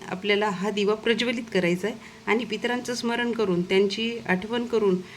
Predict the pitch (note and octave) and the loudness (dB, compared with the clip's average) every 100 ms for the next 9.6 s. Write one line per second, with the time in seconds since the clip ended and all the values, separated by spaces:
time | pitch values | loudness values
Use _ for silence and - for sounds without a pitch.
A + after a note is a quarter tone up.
0 | - - G#3+ G#3 G#3+ G#3 - A3+ A3+ G#3 | -20 -4 0 2 2 0 0 0 0 2
1 | G3+ G3+ A3 F#3+ G3 G3+ A3 - - - | 0 0 0 0 0 0 0 -4 -14 -20
2 | - - - - - A3 G#3 F#3+ E3+ F#3+ | -20 -20 -20 -8 0 2 2 -2 2 2
3 | G3 G3 G3+ A3 G#3+ G#3 G#3 G3 A3 A#3 | 4 4 4 2 2 2 2 2 0 0
4 | G3+ F#3+ F#3+ G#3 G3+ F#3 A3 A#3 A3 F#3+ | 2 2 2 0 -2 -2 -4 -2 0 2
5 | F#3 F#3 G#3 G#3 - - - - G#3 A3+ | 2 0 -4 -8 -16 -18 -8 0 2 0
6 | A#3+ - - - - - - - - G3 | -4 -10 -16 -18 -20 -20 -20 -18 -8 -6
7 | G#3+ A3 A3+ A3 A#3+ A3+ E3 D#3+ F3+ G#3+ | -2 -2 0 0 2 2 0 2 -2 -2
8 | B3 A#3+ G3+ A3 G3 F#3+ G#3+ F3 G3 F#3 | -4 -2 -2 0 2 2 0 -4 0 0
9 | F#3 F#3+ G3 E3+ E3+ E3+ | 0 -2 -2 -2 -2 -4